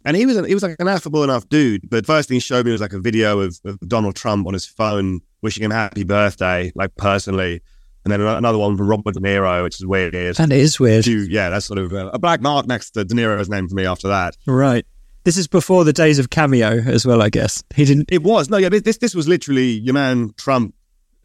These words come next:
Speaker 1: messaging this guy a, just a little video.
Speaker 2: Wow.
Speaker 1: And, you know, he, you know, to, to rehearse in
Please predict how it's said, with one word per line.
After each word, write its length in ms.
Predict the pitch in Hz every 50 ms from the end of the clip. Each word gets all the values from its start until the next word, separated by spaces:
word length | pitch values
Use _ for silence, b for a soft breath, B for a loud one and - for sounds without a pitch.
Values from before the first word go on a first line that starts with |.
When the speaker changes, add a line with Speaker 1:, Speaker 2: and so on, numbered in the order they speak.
| _
Speaker 1:
messaging 540 | 123 120 131 131 - - 107 101 117 113 110
this 140 | 113 - -
guy 260 | - 120 117 113 107
a, 80 | 101 98
just 260 | - _ - 101 -
a 60 | 113
little 180 | 107 107 101 95
video. 460 | 104 127 131 117 104 85 80 78 - - _ _
Speaker 2:
Wow. 320 | 117 113 113 107 101 101 104 - - -
Speaker 1:
And, 420 | 131 127 123 120 120 117 113 110 - - _ _ _
you 160 | - 165 185
know, 80 | 165 143
he, 220 | 143 160 160 139
you 220 | - - 107 143 147
know, 100 | 131 120
to, 240 | 104 - - 135 127
to 180 | - - 151
rehearse 560 | 139 131 120 113 139 143 143 143 139 - -
in 280 | - 123 117 113 110 104